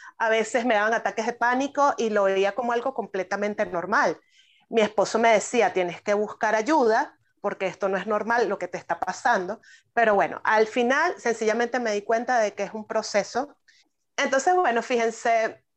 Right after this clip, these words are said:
yo decidí grabar estos videos, em, por una amiga que me dijo, "Mira, tú necesitas abrirte, necesitas compartir esto con el mundo porque de repente haya alguna persona que esto le resuene." Y casualidad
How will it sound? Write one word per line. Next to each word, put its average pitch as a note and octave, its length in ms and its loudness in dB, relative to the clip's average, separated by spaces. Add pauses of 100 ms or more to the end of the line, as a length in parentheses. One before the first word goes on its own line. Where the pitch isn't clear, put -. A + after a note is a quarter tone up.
(240)
yo C#4 140 -2
decidí F4+ 320 2
grabar D4 260 2
estos D4 280 -2
videos, B3+ 720 -2 (100)
em, F3+ 880 -4
por G3+ 260 2 (120)
una F#3+ 240 2
amiga G#3 560 0
que F#3+ 80 -8
me F#3 120 -4
dijo, F3 200 -4
"Mira, F3 380 -2
tú E3 100 -8
necesitas F#3 420 -8
abrirte, A#3 640 0 (260)
necesitas G3 400 -2
compartir G#3 460 0
esto G#3 200 -4
con A#3 140 0
el C4 100 0
mundo C4+ 280 0
porque F#3+ 220 -2
de F3+ 100 2
repente F#3 520 -4 (240)
haya A3 440 4
alguna A3 320 0
persona A3 420 -2
que A#3 140 -2
esto F#3+ 200 -8
le G3+ 120 -6
resuene." G#3+ 560 -4 (340)
Y C4+ 80 -2
casualidad D#4 720 4